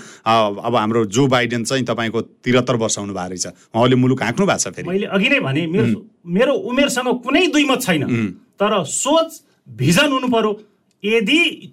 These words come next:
Speaker 2: त्यो उमेरमा पनि उहाँहरू पहिलोचोटि हुनुहुन्छ भने, यदि बयानब्बे वर्षको मान्छे
Speaker 1: उम्।
Speaker 2: प्रधानमन्त्री, प्रधानमन्त्रीको लागि पहिलोचोटि आउनुहुन्छ भने हामीले चान्स दिने हो।
Speaker 1: उम्।
Speaker 2: तर भइरहेको जो प्रधानमन्त्री पाँचचोटि भइसक्नु भएको छ,
Speaker 1: उम्।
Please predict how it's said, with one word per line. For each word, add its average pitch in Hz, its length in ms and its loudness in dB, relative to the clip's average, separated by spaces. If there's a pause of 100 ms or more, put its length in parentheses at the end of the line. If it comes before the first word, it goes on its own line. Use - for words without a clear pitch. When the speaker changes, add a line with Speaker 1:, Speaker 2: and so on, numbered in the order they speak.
Speaker 2:
त्यो 311 100 0
उमेरमा 277 520 2
पनि 254 180 -2
उहाँहरू 247 300 0
पहिलोचोटि 254 580 2
हुनुहुन्छ 180 260 2
भने, 165 200 -2
यदि 240 140 -2
बयानब्बे 220 480 0
वर्षको 220 380 -2
मान्छे 196 380 0 (100)
Speaker 1:
उम्। 110 160 2
Speaker 2:
प्रधानमन्त्री, 240 800 -2
प्रधानमन्त्रीको 262 600 0
लागि 240 180 2
पहिलोचोटि 247 540 0
आउनुहुन्छ 214 300 0
भने 226 120 0
हामीले 190 240 4
चान्स 208 220 0
दिने 196 260 2
हो। 151 220 0
Speaker 1:
उम्। 107 220 -2 (360)
Speaker 2:
तर 220 180 4
भइरहेको 233 880 0
जो 208 320 0
प्रधानमन्त्री 269 580 -2
पाँचचोटि 302 460 2
भइसक्नु 233 380 0
भएको 185 140 0
छ, - 80 -8
Speaker 1:
उम्। 107 440 -6